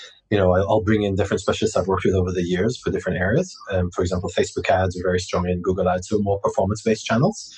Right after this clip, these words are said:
And then, yeah, I guess there's, like, um,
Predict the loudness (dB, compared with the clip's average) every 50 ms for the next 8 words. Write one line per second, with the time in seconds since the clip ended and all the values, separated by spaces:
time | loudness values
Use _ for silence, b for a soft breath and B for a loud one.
0 | B B B B B B _ -4 -2 0 2 2 2 2 2 0 0 -4 -6 -8
1 | -12 B B B B B B _ _ _ _ _ 2 2 4 4 2 0 0 2
2 | 2 0 0 -2 0 0 2 2 4 2 2 2 2 2 2 2 2 -2 -4 -4
3 | -4 -6 -8